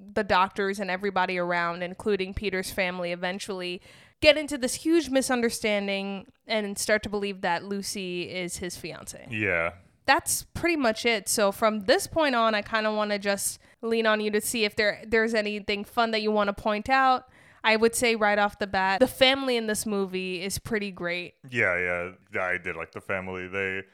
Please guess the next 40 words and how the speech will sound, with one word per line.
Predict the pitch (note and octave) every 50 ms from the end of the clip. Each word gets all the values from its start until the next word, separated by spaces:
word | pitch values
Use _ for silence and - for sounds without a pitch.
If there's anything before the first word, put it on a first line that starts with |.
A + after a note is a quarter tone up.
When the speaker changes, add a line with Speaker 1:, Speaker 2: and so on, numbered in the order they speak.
| _ _ _
Speaker 2:
at | B2 C3 C3 -
first, | D#3+ E3+ F3 F3 - - - - - -
it | - C3+
was | B2+ B2 A2 A2+
a |
little | A2+ A2+ A#2 A#2+ B2 B2+ C3+ C3+ C3+ C3+ B2+ B2+ A#2+
too | A#2 - - B2 A2+
much | G#2+ G#2 G2+ G2 - -
when | A2 G2+
they | G2
came | - - G2+ F#2+ F#2+ G2
on. | F#2+ F#2+ F#2+ F#2 F2+ F2+ F#2 - _ _ _ _ _ _ _ _ -
Um, | - G#2 F#2+ F#2 F#2+
I | G#2
will | A#2 C3+ D#3+ D#3+
say | - D#3 C#3 C3
in | A#2+ A2
general, | - - - A2+ G#2+ A2+ A#2+ A#2+ B2 B2 B2 B2+ B2+ A2+
especially | G#2+ - - - A#2+ A#2 - - B2
with | A#2 A2+ G2 - - _ _ -
a | G2+ G2 F#2+
lot | G#2 A#2+ C3
of | B2
the | G2+ E2+
first | - - - G2+ G#2 G#2 -
half | A#2+ A2+ G#2+ G#2+
of | A2+
this | A2+ G#2 -
movie, | A#2 A#2 A#2 A2 A2+ A2+ A2 G#2 - _ _ _ _ _ _ _ _ _ _ _ _ A#2
the | B2 A#2+
way | A2+ B2 B2 C3
this | B2 C3+ - -
reminded | C3 A#2 A#2 A2+ A2+ A2 A2 G2+
me | G#2+ G#2+ G#2+ G#2+ A2 G#2+
of | G#2 G#2 G2+ F2 - -
Three | G#2+ G#2+ G2 F#2+
Ninjas | G2 G2 G2 F2 F#2 F#2+ F#2 F2+ E2+ - D#2+
is | G2+ G2 F#2+ F#2+ F#2 F2 F2 - - -
how | - - - - - A2 G#2 G#2+ G#2 G2+ G2+ G2 G2 F#2 F2+
much | F#2+ F#2+ F#2+ F#2+ F#2 - - - - - - -